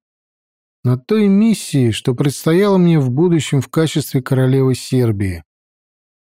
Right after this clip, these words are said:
Я понимала, что детство закончилось, ушло безвозвратно, и отныне мне следует рассуждать и поступать по-взрослому.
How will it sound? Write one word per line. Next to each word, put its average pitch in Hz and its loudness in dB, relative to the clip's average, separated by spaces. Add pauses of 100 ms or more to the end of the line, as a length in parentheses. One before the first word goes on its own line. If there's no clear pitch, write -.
(160)
Я 135 0
понимала, 151 2
что - -4
детство 135 0
закончилось, 123 -2 (560)
ушло 180 0
безвозвратно, 175 0
и 127 2
отныне 185 2
мне 165 2
следует 156 0
рассуждать 131 -2 (580)
и 147 0
поступать 180 -2
по-взрослому. 117 -2